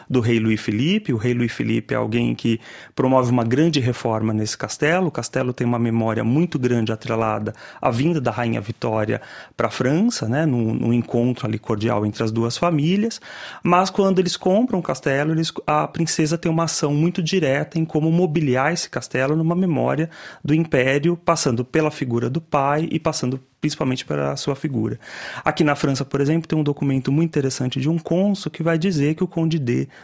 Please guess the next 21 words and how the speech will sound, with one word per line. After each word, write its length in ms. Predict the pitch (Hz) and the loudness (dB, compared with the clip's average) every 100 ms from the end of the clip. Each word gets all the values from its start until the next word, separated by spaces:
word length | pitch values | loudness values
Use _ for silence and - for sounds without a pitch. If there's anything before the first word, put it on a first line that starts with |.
| - | -2
no 100 | 170 | 2
Brasil, 500 | 175 135 113 143 170 | 2 0 0 2 2
ele 140 | 165 | 2
era 160 | 156 156 | 2 2
uma 100 | 156 | 0
espécie 380 | 151 147 147 156 | 0 -2 -2 -2
de 100 | 165 | -2
sombra 560 | - 160 156 175 139 | 0 2 2 2 0
de 140 | 117 113 | -2 -2
imperador, 640 | 110 117 143 - 117 151 - - - | -2 -2 -2 0 0 0 -6 -16 -4
já 160 | 127 | -4
que 120 | 127 | 0
ele 80 | 156 | 2
nu-, 380 | 165 151 170 185 | 4 4 4 2
nunca 380 | 151 180 208 127 | 2 2 2 0
ia 160 | 113 123 | -2 0
alçar 520 | 143 - - 120 143 - - - | -2 -2 -2 0 -2 -8 -14 -2
uma 120 | 143 | 0
posição 720 | 143 135 123 123 131 135 147 | 2 0 0 -2 -2 -2 -2
política, 640 | 147 151 113 101 - - | -2 -2 -2 -6 -10 -6
né? 200 | - 131 | -6 -6